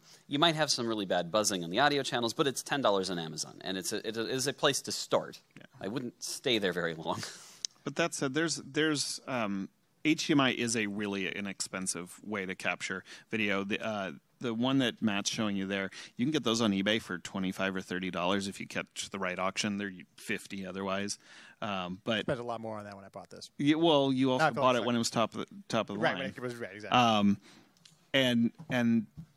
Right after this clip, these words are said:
Speaker 2: those are great. And all your modern consoles, if you guys are playing on P S three, P S four, they all have H D M I out, um, and they can all be captured on there. Uh, P S three has a caveat, and we can talk about that later. But, um,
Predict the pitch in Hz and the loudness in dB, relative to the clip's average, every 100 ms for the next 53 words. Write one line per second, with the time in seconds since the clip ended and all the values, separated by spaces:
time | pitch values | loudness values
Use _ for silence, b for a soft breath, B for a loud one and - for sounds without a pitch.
0 | - - 131 139 185 170 123 139 151 - | -20 -16 -2 2 2 2 2 4 4 2
1 | 123 117 - 143 175 120 110 143 117 104 | 4 4 6 6 6 6 6 6 4 0
2 | 98 98 104 107 113 101 104 - 107 98 | 0 0 0 -2 -2 -2 -2 -2 -4 -2
3 | 95 90 107 85 - 104 - 76 - 113 | -2 0 -2 -2 -4 -4 -4 -4 -4 0
4 | 107 101 95 - _ _ - 117 139 143 | 2 2 0 -6 _ _ -10 0 4 4
5 | 127 117 110 107 - 110 101 98 98 95 | 4 2 2 2 2 2 4 4 4 4
6 | - B B B 110 101 98 107 107 104 | 2 B B B -4 -2 0 0 2 2
7 | 104 95 101 92 - 95 95 98 95 B | 0 0 0 0 -2 -4 -2 -2 -4 B
8 | B B 104 101 98 95 123 123 - 113 | B B 0 2 0 0 2 2 2 -2
9 | 104 95 - 101 92 92 87 - 92 90 | -2 -4 -2 -2 0 0 -2 -4 -8 -8
10 | 87 - - - 87 90 76 87 90 85 | -8 -8 -8 -6 -6 -6 -6 -6 -6 -6
11 | 85 90 - B B - 110 98 95 92 | -6 -8 -14 B B -4 0 0 0 -6